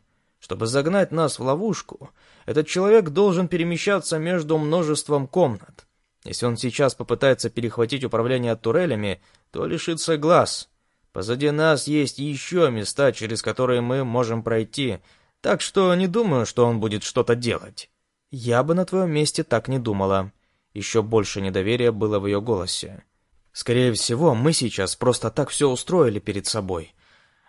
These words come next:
Хоть и полсотни мертвецов, но...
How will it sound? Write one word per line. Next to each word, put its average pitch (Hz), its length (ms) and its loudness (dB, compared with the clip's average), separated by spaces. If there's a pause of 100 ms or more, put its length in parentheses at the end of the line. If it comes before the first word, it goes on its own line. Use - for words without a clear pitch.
(140)
Хоть - 420 -6
и 117 220 0
полсотни 131 540 0
мертвецов, 135 720 4
но... 113 440 0